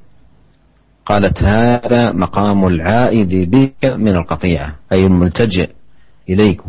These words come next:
والمستعيذ بك من القطيعة، والقطيعة هي ضد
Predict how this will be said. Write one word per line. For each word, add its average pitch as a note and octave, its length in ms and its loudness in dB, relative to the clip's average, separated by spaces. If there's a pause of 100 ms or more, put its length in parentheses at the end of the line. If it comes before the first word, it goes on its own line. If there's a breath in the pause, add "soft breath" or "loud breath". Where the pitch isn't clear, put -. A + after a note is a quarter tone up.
والمستعيذ F2 1200 0
بك - 400 -2 (960)
من A#2+ 340 4 (460)
القطيعة، F#2+ 640 -4 (880)
والقطيعة G#2+ 580 -2
هي C3 120 0
ضد G2 480 0